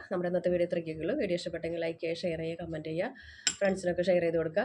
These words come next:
നമ്മുടെ ചാനലിലോട്ട് പുതുതായിട്ട് വരുന്ന കൂട്ടുകാരൊക്കെ സബ്സ്ക്രൈബ് ചെയ്യുക. ഇത് പുറത്ത് വെച്ചുകൊണ്ട് കുഴപ്പമില്ല ട്ടോ. ഫ്രിഡ്ജിൽ വെക്കാമെന്ന് യാതൊരു നിർബന്ധവുമില്ല. നമുക്ക് പുറത്ത്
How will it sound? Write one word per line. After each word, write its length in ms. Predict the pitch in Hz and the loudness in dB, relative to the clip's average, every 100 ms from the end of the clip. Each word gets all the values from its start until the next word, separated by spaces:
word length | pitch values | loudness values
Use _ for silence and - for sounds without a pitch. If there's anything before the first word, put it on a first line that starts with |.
| 262 | 0
നമ്മുടെ 240 | 196 175 | -2 0
ചാനലിലോട്ട് 360 | 190 180 170 180 | 0 2 2 0
പുതുതായിട്ട് 460 | 185 170 170 170 | -2 -2 -2 2
വരുന്ന 220 | 185 175 175 | 2 2 0
കൂട്ടുകാരൊക്കെ 480 | 185 165 165 170 | -2 0 0 -2
സബ്സ്ക്രൈബ് 500 | 185 180 - 165 165 | -2 -4 -4 -2 -2
ചെയ്യുക. 240 | 175 180 233 - - - 233 | 2 2 0 -6 -20 -12 2
ഇത് 160 | 226 269 | 6 8
പുറത്ത് 220 | 269 - | 8 4
വെച്ചുകൊണ്ട് 300 | 226 226 214 | 2 4 4
കുഴപ്പമില്ല 420 | 208 196 190 175 160 | 6 4 4 2 4
ട്ടോ. 140 | 208 160 - | 2 0 -8
ഫ്രിഡ്ജിൽ 320 | - 190 196 | -6 0 4
വെക്കാമെന്ന് 380 | 202 202 190 190 | 4 6 4 6
യാതൊരു 260 | 180 175 190 | 4 4 2
നിർബന്ധവുമില്ല. 420 | 180 175 180 220 | 2 2 4 4
നമുക്ക് 240 | 208 185 190 | 2 0 -2
പുറത്ത് 300 | 180 - | -2 -2